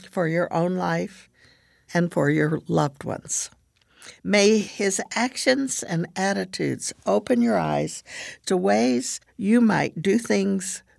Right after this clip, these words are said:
better with your wanderer. Please, when God whispers to you about something that I share,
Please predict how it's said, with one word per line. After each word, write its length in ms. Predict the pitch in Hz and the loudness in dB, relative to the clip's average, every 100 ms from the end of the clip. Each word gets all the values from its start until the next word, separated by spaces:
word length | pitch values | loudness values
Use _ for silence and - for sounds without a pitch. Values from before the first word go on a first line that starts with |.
| - | -10
better 640 | 180 202 185 151 180 208 - _ _ | 0 2 4 4 4 -2 -8 _ _
with 260 | 190 165 165 | -4 -2 -2
your 140 | 190 | -4
wanderer. 720 | 165 156 151 160 139 110 135 - _ _ _ _ - - - | -2 -2 -2 -2 -2 -2 -4 -8 _ _ _ _ -20 -20 -12
Please, 800 | - 233 208 180 135 - - - - - - | 0 2 4 2 0 -4 -8 -12 -18 -20 -2
when 200 | 208 208 | 2 4
God 340 | 214 220 233 - | 2 0 -2 4
whispers 720 | 247 247 - 233 190 180 - - | 4 4 4 4 4 0 -6 -2
to 120 | - | 2
you 540 | 208 233 220 147 120 - | 4 6 6 6 2 -4
about 340 | - 180 185 - | -4 0 2 2
something 720 | - 214 220 - 208 208 190 - _ _ - | 2 4 4 2 2 2 0 -6 _ _ -6
that 120 | 196 | -2
I 140 | 190 175 | 0 0
share, 540 | - 202 170 139 147 | 0 0 -2 -2 -4